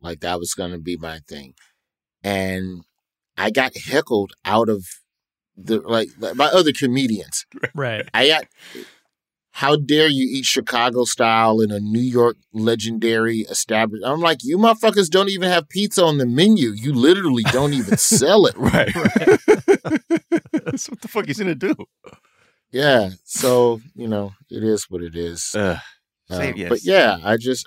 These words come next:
Speaker 1: I just think, I think New York, I, I just think it's overrated.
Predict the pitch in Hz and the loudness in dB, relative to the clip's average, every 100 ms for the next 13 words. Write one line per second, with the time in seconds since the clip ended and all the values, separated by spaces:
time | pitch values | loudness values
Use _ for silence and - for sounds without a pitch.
0 | - 117 123 - 135 120 - 104 104 120 | -8 -6 -6 -4 -4 -6 -10 -12 -8 -10
1 | - 113 117 120 117 113 _ _ _ _ | -6 -6 -4 -2 -4 -6 _ _ _ _
2 | _ _ _ _ _ _ _ _ - 87 | _ _ _ _ _ _ _ _ -20 -20
3 | _ 95 92 - 113 107 104 113 107 104 | _ -14 -12 -10 -6 -6 -6 -4 -4 -4
4 | 104 110 92 | -4 -4 -4